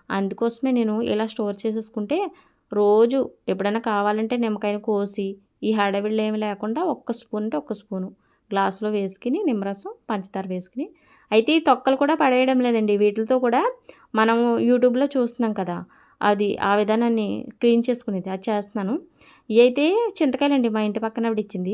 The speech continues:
వాళ్ళ అమ్మగారి ఇంటికి వెళ్ళిందంట ఆవిడ మొన్న. చింతకాయలు తెచ్చుకున్నారంట అక్కడ, పెద్ద చెట్టు అంట, చాలా చింతకాయలు ఇచ్చింది. కొన్ని చింతకాయలు అయితే కర్రీలోకి వండేసానండి. అయితే మిగిలిపోయినాయి, లాస్ట్లో మిగిలిపోయిన కవర్ కింద పోయినట్టున్నాయండి, కాస్త మెత్తబడిపోయినాయి అన్నమాట. కొంచెం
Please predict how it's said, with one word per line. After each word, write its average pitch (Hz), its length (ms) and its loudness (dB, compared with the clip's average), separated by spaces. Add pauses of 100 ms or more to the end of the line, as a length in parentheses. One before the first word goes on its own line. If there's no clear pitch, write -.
(120)
వాళ్ళ 220 200 0
అమ్మగారి 196 300 -2
ఇంటికి 220 180 -8
వెళ్ళిందంట 190 420 -6
ఆవిడ 175 240 -8
మొన్న. 170 160 -8 (720)
చింతకాయలు 220 400 0
తెచ్చుకున్నారంట 196 600 -4
అక్కడ, 180 220 -8
పెద్ద 170 200 -6 (120)
చెట్టు 202 260 -6
అంట, 202 140 -8 (240)
చాలా 202 340 -2
చింతకాయలు 247 340 -4
ఇచ్చింది. 202 300 -4 (520)
కొన్ని 220 180 0
చింతకాయలు 226 340 0
అయితే 269 160 -4
కర్రీలోకి 226 440 0
వండేసానండి. 214 640 -2 (460)
అయితే 202 220 0 (120)
మిగిలిపోయినాయి, 247 680 2 (480)
లాస్ట్లో 208 520 0
మిగిలిపోయిన 233 440 0
కవర్ 208 300 -2
కింద 220 200 -4 (220)
పోయినట్టున్నాయండి, 214 840 0 (500)
కాస్త 208 340 -4
మెత్తబడిపోయినాయి 214 720 0
అన్నమాట. 175 280 -8 (300)
కొంచెం 202 240 -6